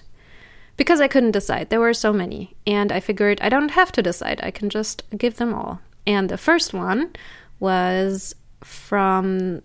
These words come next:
Renaissance Mix, N A Smith ninety-nine, won four out of four against Simon Y Junior and commented, "Maybe I should play Dominion at four A M more often."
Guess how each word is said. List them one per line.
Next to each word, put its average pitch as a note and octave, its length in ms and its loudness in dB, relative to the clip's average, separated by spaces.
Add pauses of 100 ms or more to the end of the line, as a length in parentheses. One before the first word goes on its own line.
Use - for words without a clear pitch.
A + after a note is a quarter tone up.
(400)
Renaissance A#3 880 2
Mix, - 840 -2
N G#3 200 2
A G3 100 0
Smith G#3 400 -2
ninety-nine, G#3 1000 2 (840)
won A3+ 380 6
four G#3+ 880 4 (180)
out G3+ 220 0
of F#3+ 160 0
four A#3+ 320 2
against F#3+ 400 0
Simon G3+ 300 2
Y F#3 180 2
Junior G#3+ 640 4
and F#3+ 260 0
commented, G3 720 0 (340)
"Maybe C#4 320 6
I G#3 100 0
should G#3+ 220 -2
play G#3 280 2
Dominion G3+ 480 2
at B3 120 -4
four F#3+ 220 0
A A3 160 4
M F#3+ 220 2
more A#3+ 200 2
often." G3+ 540 2